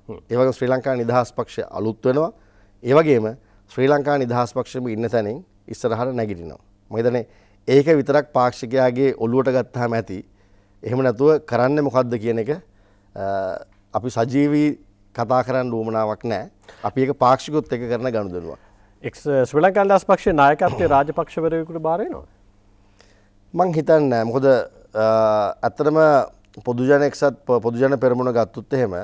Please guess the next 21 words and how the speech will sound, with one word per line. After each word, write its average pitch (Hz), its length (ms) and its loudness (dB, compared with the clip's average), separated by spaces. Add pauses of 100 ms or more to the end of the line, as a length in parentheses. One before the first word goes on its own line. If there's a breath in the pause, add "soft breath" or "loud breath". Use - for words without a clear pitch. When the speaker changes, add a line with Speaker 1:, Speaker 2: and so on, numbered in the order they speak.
(180)
Speaker 2:
ඒක, 113 200 -2
අ, - 920 0 (380)
රාජපක්ෂවරු 147 880 0
නිර්මාණය 135 500 0
කරපු 131 240 -6
පක්ෂයක්. 95 420 -10 (200)
ඒ - 160 -10
නිසා 120 180 -4
මං 120 180 -4
හිතන්නේ 123 220 -4
නැහැ 131 220 -4
කිසිම, 135 340 -6
අ, 156 120 0 (680 soft breath)
රාජපක්ෂවරයෙක්ට, 120 1000 -2 (640)
අ, 104 120 -6
ශ්‍රී 127 200 -4
ලංකා 131 340 2
නිදහස් 127 420 -2
පක්ෂයේ 131 400 -4
අයිතිවාසිකමක් 120 920 -2
හෝ 127 300 -2